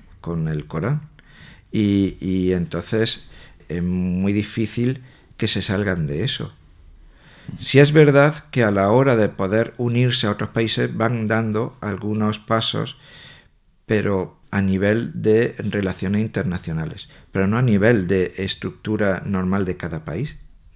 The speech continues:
No se van dando. Yo siempre recuerdo como, por ejemplo, en los derechos humanos que se firmaron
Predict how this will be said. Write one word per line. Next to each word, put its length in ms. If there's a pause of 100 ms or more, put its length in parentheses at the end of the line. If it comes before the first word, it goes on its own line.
(160)
No 140
se 160
van 180
dando. 320 (160)
Yo 160
siempre 320
recuerdo 400
como, 280
por 100
ejemplo, 500 (380)
en 400
los 180
derechos 460
humanos 720
que 100
se 160
firmaron 720